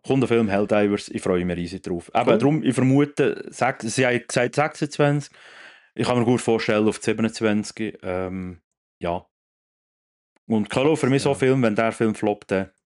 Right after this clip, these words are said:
Speaker 1: weiss ich auch nicht. Hör ich auf mit Podcasten.
Speaker 2: Ja, also,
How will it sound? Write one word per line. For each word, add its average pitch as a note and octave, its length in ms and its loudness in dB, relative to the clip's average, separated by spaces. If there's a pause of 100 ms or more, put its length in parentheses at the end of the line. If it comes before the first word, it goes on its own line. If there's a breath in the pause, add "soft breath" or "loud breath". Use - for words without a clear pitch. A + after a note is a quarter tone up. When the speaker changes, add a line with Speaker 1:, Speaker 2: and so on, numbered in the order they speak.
(320)
Speaker 1:
weiss F2 160 -12
ich - 60 -16
auch E2 60 -12
nicht. - 220 -20 (440)
Hör F2 140 -6
ich F2+ 80 -4
auf F2 100 -10
mit - 200 -12
Podcasten. - 640 -16 (360)
Speaker 2:
Ja, F#2 140 -8
also, F2 220 -8